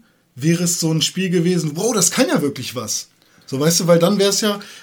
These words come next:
niemand hätte irgendeine Erwartung gehabt. Also es liegt wirklich an der Erwartung.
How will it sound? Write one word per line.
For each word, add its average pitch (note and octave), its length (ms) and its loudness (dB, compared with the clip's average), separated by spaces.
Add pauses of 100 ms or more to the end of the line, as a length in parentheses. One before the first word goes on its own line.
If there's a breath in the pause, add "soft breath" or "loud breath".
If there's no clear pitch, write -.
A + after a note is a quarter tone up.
niemand A3 320 4
hätte G#3+ 160 4
irgendeine A#3 380 4
Erwartung F3+ 300 -2
gehabt. B2+ 140 -4
Also D#3+ 200 -2
es - 220 -2 (200)
liegt F#3 280 0
wirklich D4 380 2
an A#3+ 80 -2
der A#3 100 -2
Erwartung. G3 640 -6